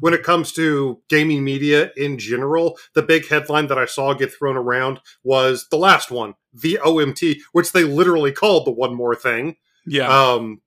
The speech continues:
Speaker 1: you know, to finally save E three twenty twenty-three, uh, the One More Thing was the old Gex trilogy coming back
Speaker 2: Yeah.
Speaker 1: to modern consoles. And that, for many outlets, was,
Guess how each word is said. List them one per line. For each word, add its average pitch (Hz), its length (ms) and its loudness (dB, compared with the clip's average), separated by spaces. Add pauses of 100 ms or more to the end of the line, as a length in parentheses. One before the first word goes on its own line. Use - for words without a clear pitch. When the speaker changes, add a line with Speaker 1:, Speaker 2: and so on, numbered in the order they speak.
(640)
Speaker 1:
you 151 100 -2
know, 143 220 2
to 156 180 -2
finally 180 520 4
save 170 360 2
E 165 120 -4
three 175 260 -4
twenty 170 300 -4
twenty-three, 151 760 -6 (580)
uh, 139 140 2
the 143 140 0
One 156 320 4
More 156 240 2
Thing 143 440 -2
was 143 520 2
the 135 340 -4
old 151 400 2 (180)
Gex - 560 -2 (360)
trilogy 135 720 -2 (300)
coming 131 360 -2
back 120 240 0
Speaker 2:
Yeah. - 80 -12
Speaker 1:
to 127 200 -8
modern 123 360 0
consoles. 120 580 -8
And 120 180 -12 (240)
that, 180 280 4
for 160 100 0
many 147 340 0
outlets, 123 840 -2
was, 120 760 -2